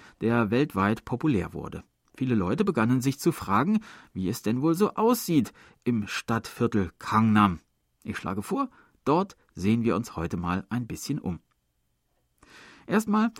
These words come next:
fahren wir mit der U-Bahn hin, Linie drei bis zur Station Gangnam.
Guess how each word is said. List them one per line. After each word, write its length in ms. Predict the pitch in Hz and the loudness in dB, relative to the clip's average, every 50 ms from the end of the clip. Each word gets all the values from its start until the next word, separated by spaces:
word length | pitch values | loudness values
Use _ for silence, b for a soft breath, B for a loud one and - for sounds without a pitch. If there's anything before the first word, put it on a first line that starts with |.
| - _ - | -20 _ -2
fahren 260 | - 123 120 123 117 | 2 2 2 4 4
wir 140 | 113 113 110 | 2 2 2
mit 140 | 110 101 | 2 4
der 140 | 117 117 - | 4 4 4
U-Bahn 300 | - 151 117 120 101 90 | 4 4 6 6 4 4
hin, 240 | 82 90 82 76 - _ _ _ _ _ - | 2 -4 -8 -10 -12 _ _ _ _ _ -10
Linie 320 | 92 95 104 101 90 82 | -6 -2 -2 -2 -2 -4
drei 420 | - - - 107 147 180 208 233 220 B B B B B B B | -8 -6 -2 0 2 2 2 2 0 B B B B B B B
bis 200 | - 95 - - | -10 -10 -10 -8
zur 220 | - 143 143 156 | -4 -4 -4 -4
Station 560 | - - - 147 143 - - 87 95 113 127 - | -4 -4 -4 -4 -4 -4 -4 -4 -2 -2 -4 -6
Gangnam. 400 | - - 82 80 80 78 78 | -8 -10 -10 -8 -8 -10 -12